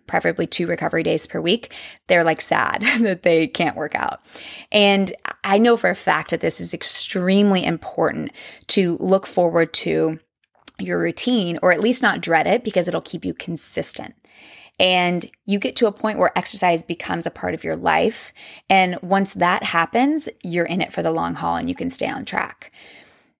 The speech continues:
What I'm finding is that how you exercise will determine how long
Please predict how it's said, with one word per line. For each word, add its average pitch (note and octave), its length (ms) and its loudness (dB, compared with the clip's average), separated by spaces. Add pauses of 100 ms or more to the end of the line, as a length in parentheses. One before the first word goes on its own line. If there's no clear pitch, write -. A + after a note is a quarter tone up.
(260)
What G3+ 220 4
I'm A#3 140 4
finding G3 520 2
is E3 280 0
that E3 240 2
how A3 880 2
you F3+ 200 -2
exercise F3 880 -2 (140)
will F#3 120 2
determine F#3 480 -2
how F3 320 2
long E3 720 0